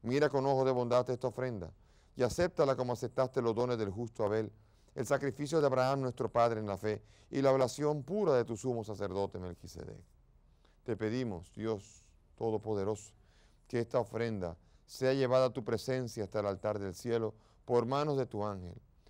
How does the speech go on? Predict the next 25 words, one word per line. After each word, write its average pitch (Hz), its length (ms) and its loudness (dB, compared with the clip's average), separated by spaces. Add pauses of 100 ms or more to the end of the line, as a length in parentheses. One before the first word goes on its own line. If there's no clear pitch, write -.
(180)
para 127 220 4
que 123 100 -2
cuantos 131 320 -2
recibimos 131 580 -2
el 113 120 -2
cuerpo 123 360 0
y 113 40 -2
la 104 100 -2
sangre 120 360 -4
de 98 100 -4
tu 98 160 -6
Hijo, 98 260 -6 (440)
al 120 180 -4
participar 117 640 0
aquí 117 200 -4
en 117 60 -2
este 107 200 -4
altar, 117 380 -2 (300)
seamos 117 420 0
colmados 101 460 -2
de 92 80 -2
gracia 95 520 -4
y - 60 -12
de 90 120 -8
bendición. 87 500 -14